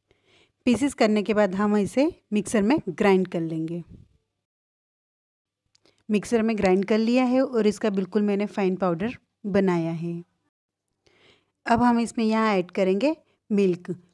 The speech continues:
मिल्क को थोड़ा थोड़ा ऐड करेंगे। यहाँ मैंने एक साथ ही मिल्क को ऐड कर लिया है, बाकी आप थोड़ी थोड़ा करके इसमें मिल्क को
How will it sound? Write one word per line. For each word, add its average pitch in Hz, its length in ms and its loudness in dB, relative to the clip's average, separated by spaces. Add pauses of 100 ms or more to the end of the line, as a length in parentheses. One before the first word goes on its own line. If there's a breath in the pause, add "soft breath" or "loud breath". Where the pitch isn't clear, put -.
(120)
मिल्क 226 240 -2
को 277 160 -2
थोड़ा 233 260 0
थोड़ा 247 280 0
ऐड 226 140 -2
करेंगे। 240 320 -4
यहाँ 233 300 -4
मैंने 240 320 -4
एक 196 160 -6
साथ 220 260 -6
ही 262 60 -2
मिल्क 226 260 -4
को 247 200 -4
ऐड 196 280 -6
कर 202 140 -6
लिया 196 240 -4
है, 220 160 -6
बाकी 202 320 -8
आप 208 260 -8
थोड़ी 190 160 -6
थोड़ा 202 260 -4
करके 196 380 -8
इसमें 202 240 -8
मिल्क 180 300 -6
को 285 240 -4